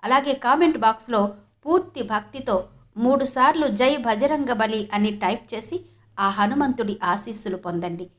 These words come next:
మీ జాతక చక్రం పరిశీలించినప్పుడు కొన్ని కళ్ళు చెమర్చే నిజాలు బయటపడ్డాయి.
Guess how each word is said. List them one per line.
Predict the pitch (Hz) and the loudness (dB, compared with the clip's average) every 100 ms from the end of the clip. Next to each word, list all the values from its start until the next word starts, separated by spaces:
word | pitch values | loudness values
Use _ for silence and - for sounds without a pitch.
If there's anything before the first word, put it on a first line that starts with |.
| _ _ _ | _ _ _
మీ | 208 240 | 0 2
జాతక | 208 226 294 277 | 4 2 0 -6
చక్రం | 247 220 233 220 | -6 -4 -4 -2
పరిశీలించినప్పుడు | 202 247 277 240 226 214 208 247 240 - _ _ - | -2 -2 -4 -4 -4 -2 0 2 0 0 _ _ -4
కొన్ని | 233 233 | 0 0
కళ్ళు | 220 220 277 320 | 0 -2 0 -2
చెమర్చే | 269 220 254 - 233 | -2 -2 -4 -2 0
నిజాలు | 196 202 226 247 | 0 0 0 0
బయటపడ్డాయి. | 220 185 196 208 180 175 180 | 0 -4 -6 -6 -4 -2 -2